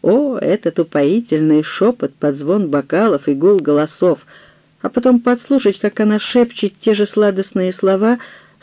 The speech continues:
старому сурдусу в гостиной. Солнце сияет для всех, и для всех благоухают цветы,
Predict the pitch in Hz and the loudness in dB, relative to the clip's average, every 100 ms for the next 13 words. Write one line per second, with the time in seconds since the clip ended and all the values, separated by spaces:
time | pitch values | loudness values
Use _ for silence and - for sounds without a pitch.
0 | - - 208 214 214 208 - 208 208 196 | -6 -2 2 2 2 0 0 2 2 0
1 | 233 247 240 262 247 - 208 135 139 - | -4 -2 0 0 -2 -2 -2 -2 -6 -14
2 | _ _ _ _ _ _ _ _ - - | _ _ _ _ _ _ _ _ -10 -2
3 | 339 359 - 160 - 180 240 262 226 240 | 0 -2 -2 -2 0 2 4 4 2 2
4 | 240 - - 262 269 - _ _ _ _ | 0 -4 0 0 -2 -10 _ _ _ _
5 | _ - 147 139 151 - 151 160 143 143 | _ -4 -2 0 -2 0 0 2 2 0
6 | 143 147 147 151 147 160 - 165 196 202 | 2 0 0 0 0 -2 -4 -4 -4 0
7 | 233 214 | 0 0